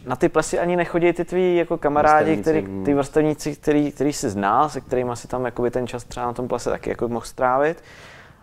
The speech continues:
Speaker 1: A najednou vlastně si uvědomíš, že prostě jste jakoby jinde a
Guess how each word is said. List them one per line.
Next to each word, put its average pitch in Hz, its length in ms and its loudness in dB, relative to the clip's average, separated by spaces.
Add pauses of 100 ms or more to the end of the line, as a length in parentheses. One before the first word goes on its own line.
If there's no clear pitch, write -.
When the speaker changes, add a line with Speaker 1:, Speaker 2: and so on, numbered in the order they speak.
(100)
Speaker 1:
A 95 60 -8
najednou 131 420 2
vlastně 175 260 -4
si 160 180 -2
uvědomíš, 117 480 2
že 147 100 -4
prostě 147 680 2 (1400)
jste - 220 -2
jakoby 139 640 2 (1400)
jinde 110 720 0 (680)
a 110 720 4